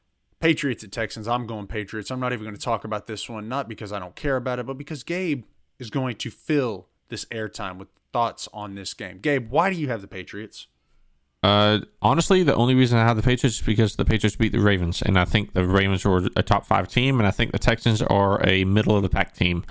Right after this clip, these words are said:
Speaker 2: Now, the Texans can score on, they, they, they have a pretty good passing game.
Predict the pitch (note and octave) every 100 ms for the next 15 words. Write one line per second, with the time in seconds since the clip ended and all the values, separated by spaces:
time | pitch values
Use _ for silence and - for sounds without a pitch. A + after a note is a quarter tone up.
0 | - - - - A#2+ A#2 F#2+ F2 - F#2
1 | - F3+ - - - - C#3+ D3 - D3
2 | C3+ F#2 F2+ - - _ _ - G2+ G2+
3 | G2+ - - A#2+ E2+ G2+ B2+ A#2+ C#3 C#3+
4 | D#3 D3+ D#3 - C#3+ - C#3+ D3 C#3+